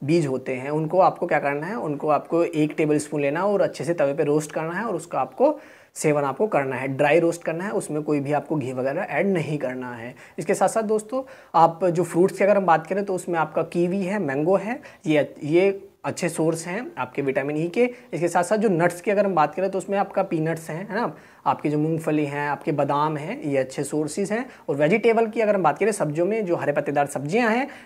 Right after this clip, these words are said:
जैसे टमाटर हो गया, पालक हो गया, ब्रोकली हो गया, है ना, तो ये अच्छे सोर्स माने गए हैं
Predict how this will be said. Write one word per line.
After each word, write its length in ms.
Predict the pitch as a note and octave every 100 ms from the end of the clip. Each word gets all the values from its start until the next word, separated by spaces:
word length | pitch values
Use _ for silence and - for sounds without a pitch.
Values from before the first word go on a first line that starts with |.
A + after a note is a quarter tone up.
| -
जैसे 180 | D#3+ D#3
टमाटर 360 | D3+ C#3 D#3 F#3
हो 100 | D#3+
गया, 140 | F#3+
पालक 320 | F#3+ C#3+ D#3
हो 100 | D#3
गया, 140 | D3+ F#3+
ब्रोकली 480 | E3 F3 D#3+ F3 G3
हो 160 | D#3
गया, 220 | C3 C3+ C#3
है 140 | D#3+
ना, 140 | A#3+ - - -
तो 100 | F3+
ये 420 | D3 C#3 C#3+ E3 A3+
अच्छे 300 | F3+ - F#3+
सोर्स 300 | F#3 E3+ E3+
माने 340 | D3 C#3 D#3 F3
गए 260 | C#3+ C#3 B2+
हैं 380 | A2 F3 D#3